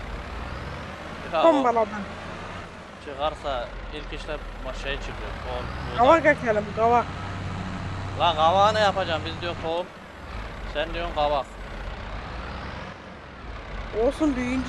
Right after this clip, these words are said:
Speaker 2: satar.
Speaker 1: Satarım da. Bizim kavağa değil, buğdaya, arpaya ihtiyacımız var.
Speaker 2: E, o zaman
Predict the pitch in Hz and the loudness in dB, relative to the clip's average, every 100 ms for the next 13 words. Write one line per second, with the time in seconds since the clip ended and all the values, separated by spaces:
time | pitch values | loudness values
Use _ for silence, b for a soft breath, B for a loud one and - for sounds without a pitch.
0 | - 254 285 330 - - - - - - | -2 0 2 0 -2 -10 -10 -10 -12 -14
1 | - - - - - - - - - - | -14 -12 -8 -6 -6 -6 -6 -6 -8 -10
2 | - - 120 139 247 - 302 202 - - | -12 -10 -6 -4 -4 -4 -4 -4 -6 -8
3 | - - - - - - - - - - | -8 -8 -8 -8 -8 -8 -8 -8 -8 -8
4 | - - - - - - - - - - | -8 -8 -8 -6 -6 -4 -4 -6 -6 -8
5 | - - - - - - - - - - | -8 -6 -6 -4 -6 -6 -6 -8 -8 -8
6 | - - - - - - - 156 160 147 | -8 -8 -8 -6 -6 -6 -6 -6 -2 2
7 | 143 156 165 165 202 196 - - - 98 | 4 4 4 2 0 -2 -4 -6 -6 -4
8 | 98 95 95 92 - 151 156 170 165 160 | -4 -2 -4 -4 -4 -2 0 2 2 2
9 | 165 180 170 143 120 117 - 117 147 - | 0 -2 -2 -2 -2 -4 -4 -4 -4 -4
10 | - - - - - - - 226 214 233 | -6 -6 -6 -4 -4 -4 -2 2 2 4
11 | 277 | 4